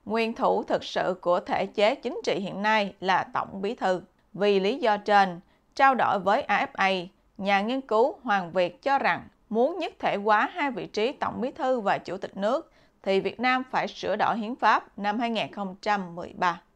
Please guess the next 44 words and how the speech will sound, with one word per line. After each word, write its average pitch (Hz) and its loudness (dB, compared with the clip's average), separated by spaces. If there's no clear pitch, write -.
Và 202 2
đây 262 0
là 262 0
hình 190 0
Tổng 202 -2
Bí 240 -2
thư 214 0
Tô 180 0
Lâm. 180 0
A 208 6
F - -2
A 220 2
dẫn 202 0
nhận 185 -4
xét 254 0
của 185 -2
giáo 208 0
sư 208 -2
Khateja 202 0
từ - -2
Úc 285 -2
cho 269 4
rằng 170 0
việc 202 0
ông 208 2
Tô 208 0
Lâm 196 2
nắm 254 -2
giữ 175 -2
cả 165 2
hai 277 2
vị 185 -4
trí 208 -2
đứng 285 -4
đầu 185 2
đảng 220 -4
và 196 0
nhà 165 -6
nước 220 0
dẫn 196 0
đến 233 0
lo 240 2
ngại 156 -4
rằng 185 -2